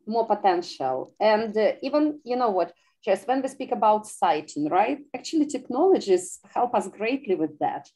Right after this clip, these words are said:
When checking, copy pasting and stuff, let's say such things as Turnitin, this is the best tool for the teacher.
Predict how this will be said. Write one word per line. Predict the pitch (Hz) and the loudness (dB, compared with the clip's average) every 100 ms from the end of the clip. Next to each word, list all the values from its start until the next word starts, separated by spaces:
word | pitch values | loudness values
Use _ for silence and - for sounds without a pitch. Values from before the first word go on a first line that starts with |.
| _ _ _ - | _ _ _ 0
When | 262 302 294 | 6 6 4
checking, | 269 254 262 285 277 | 2 2 4 2 4
copy | 269 254 269 | 2 2 -2
pasting | 262 262 - 240 | -2 -4 -6 -6
and | 220 208 | -4 -4
stuff, | - 214 196 - | -2 2 2 2
let's | 208 214 - | -2 -2 -2
say | 233 214 - _ _ | 0 -2 -6 _ _
such | - 247 247 | 0 2 2
things | - 269 277 277 | 0 2 2 2
as | 311 - | -2 -4
Turnitin, | - 269 269 247 - 262 294 320 | -2 2 4 2 -2 2 6 6
this | 262 262 | 6 0
is | 285 | -2
the | 254 | -4
best | - 269 302 - | 4 4 4 -4
tool | - 294 - | -4 -4 -2
for | 247 | -2
the | 240 | -4
teacher. | - 269 269 202 | -6 -8 -2 0